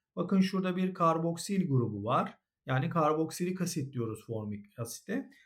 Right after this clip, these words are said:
Ama aynı zamanda şöyle bakacak olursanız burada da bir aldehit grubu var. Yani karbonile bağlı bir hidrojen var. Yani formik asit hem karboksilik asit sınıfına dahil oluyor hem de aldehit sınıfına dahil oluyor diyelim.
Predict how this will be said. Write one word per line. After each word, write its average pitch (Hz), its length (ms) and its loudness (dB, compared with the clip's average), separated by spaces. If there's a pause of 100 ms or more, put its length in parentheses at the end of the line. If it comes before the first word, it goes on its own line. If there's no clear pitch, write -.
(140)
Ama 156 240 0
aynı 202 300 2
zamanda 165 720 2 (180)
şöyle 180 440 2
bakacak 170 480 2
olursanız 185 580 0
burada 170 280 2
da 175 120 4
bir 190 320 2
aldehit 139 680 2
grubu 143 380 2
var. 92 160 -12 (400)
Yani 120 180 -4
karbonile 143 640 0
bağlı 147 280 4
bir 147 120 -4
hidrojen 147 480 -2
var. 170 220 -2 (300)
Yani 160 340 0
formik 175 560 0
asit - 340 -4 (420)
hem 220 360 4 (160)
karboksilik 151 800 0
asit 196 320 0
sınıfına 202 520 0
dahil 180 320 4
oluyor 175 540 0
hem 139 220 -2
de 143 60 0
aldehit 127 640 -4 (140)
sınıfına 120 600 -4
dahil 117 380 -2
oluyor 107 400 -6
diyelim. 95 240 -14